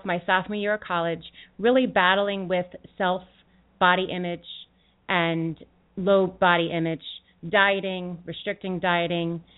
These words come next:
and things that really weren't very healthy for my body and my mind, and of course my spirit. And at that time, I really didn't have the connections that I do now. And I found myself restricting much of my food intake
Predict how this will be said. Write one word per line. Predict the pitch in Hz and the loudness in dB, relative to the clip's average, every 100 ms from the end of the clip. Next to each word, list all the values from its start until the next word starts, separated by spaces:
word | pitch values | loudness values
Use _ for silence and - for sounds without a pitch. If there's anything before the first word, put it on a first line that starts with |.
| _ - | _ -2
and | 180 180 180 - - | 2 4 2 -2 0
things | 320 370 | 2 2
that | 320 208 | 0 0
really | 214 214 | 0 2
weren't | 196 190 190 | 2 0 2
very | 180 175 | 2 2
healthy | 175 170 175 | 0 -2 -6
for | - | -4
my | 165 160 | -2 0
body | 160 156 156 147 143 - | 2 2 0 -2 -6 -4
and | - 175 | 2 4
my | 170 | 6
mind, | 156 151 151 151 - - | 6 4 2 0 -2 -4
and | 175 | -4
of | - | 0
course | 190 180 175 | 0 0 0
my | 156 - | -4 -2
spirit. | 151 147 - - - - - | 0 2 0 -6 -20 -20 -4
And | 185 190 | 2 2
at | |
that | 233 240 240 | 4 2 0
time, | 208 185 180 | -4 -4 -4
I | |
really | 180 220 214 | -4 -4 -4
didn't | 196 165 | -6 -8
have | 196 190 185 170 | -4 -2 -4 -6
the | 170 - | -10 -6
connections | 180 175 - 170 165 | -4 -4 -4 -8 -8
that | 170 165 | -4 -4
I | 151 | -4
do | 160 151 | -4 -4
now. | 147 143 135 - _ - - - - | -4 -4 -6 -10 _ -20 -18 -14 0
And | 220 | 4
I | 226 233 | 4 4
found | 247 254 | 4 4
myself | 233 233 202 185 196 | 0 0 0 0 -2
restricting | 185 - - 220 214 196 175 170 170 | -10 -12 -4 -4 -2 -2 0 0 0
much | 175 185 185 - - | 2 2 0 -8 -2
of | 175 170 165 - _ _ _ _ | 0 0 -4 -12 _ _ _ _
my | 190 185 180 | 0 0 2
food | 190 170 | 2 2
intake | 165 165 151 190 | 0 0 -2 -4